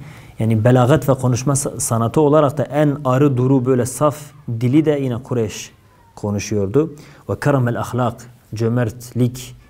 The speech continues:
güzel ahlak da onlardaydı diğer Arap toplumuna göre. Ve şeca'a, cesaret. Ve sara zâlike meselen. İşte bu bizim söylediğimiz bu, e, özellikler, e,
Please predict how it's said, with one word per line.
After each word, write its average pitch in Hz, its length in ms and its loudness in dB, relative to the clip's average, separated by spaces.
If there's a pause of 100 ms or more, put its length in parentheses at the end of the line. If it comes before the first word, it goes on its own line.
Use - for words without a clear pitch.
güzel 120 300 2
ahlak 117 360 -2
da 110 120 -4
onlardaydı 110 760 0 (520)
diğer 110 180 4
Arap 104 300 -2
toplumuna 107 800 -2
göre. 101 340 2 (420)
Ve 120 80 4
şeca'a, 117 720 2 (260)
cesaret. 104 640 0
Ve 101 140 0
sara 156 340 4
zâlike 143 420 0
meselen. 90 400 -8 (440)
İşte 135 380 2
bu 156 280 4 (340)
bizim 127 340 2
söylediğimiz 120 640 2
bu, 139 260 4 (100)
e, 110 40 -4 (380)
özellikler, 135 720 2 (420)
e, 107 80 -6